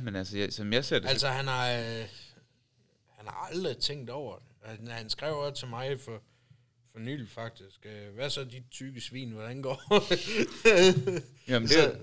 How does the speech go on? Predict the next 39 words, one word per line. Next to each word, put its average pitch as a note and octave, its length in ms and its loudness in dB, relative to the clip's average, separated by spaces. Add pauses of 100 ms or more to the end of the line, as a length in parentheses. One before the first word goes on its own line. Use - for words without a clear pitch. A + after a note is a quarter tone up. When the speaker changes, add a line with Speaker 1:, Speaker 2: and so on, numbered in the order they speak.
(160)
Speaker 2:
så - 160 -2
Speaker 1:
ja. D3+ 60 2
Speaker 2:
lidt F3+ 220 6
humor G#3 340 -2
har E3+ 200 2
vi C#3 120 -4
stadigvæk E3 540 0
af F#2 120 -8
det C3 140 -10
der. B2+ 160 -6 (320)
Speaker 1:
Der B2+ 120 4
kan C3+ 140 -2
du G3 80 -2
Speaker 2:
Mm. D#3+ 80 -2
Speaker 1:
så B2 60 0
Speaker 2:
Og - 40 2
Speaker 1:
også G3+ 140 8
Speaker 2:
sidste G#3+ 320 4
år, D#3 300 2 (280)
øh, A#2+ 580 2
eller G2+ 140 -8
forrige D3 340 0
år, A2+ 300 -2
øh, G2+ 240 -12 (120)
er - 180 -12
det A2+ 100 -10
jo G#2 100 -10
så A#2 140 -6
i A2+ 140 -8
år, C3 280 -10 (500)
øh, B2 340 0
da C#3 100 0
der C3+ 120 -2
var C3 180 -4
den C3 280 -6
der G#2+ 460 -2
Black B2+ 340 -4
Lives A2+ 360 -6
Matter B2+ 300 -2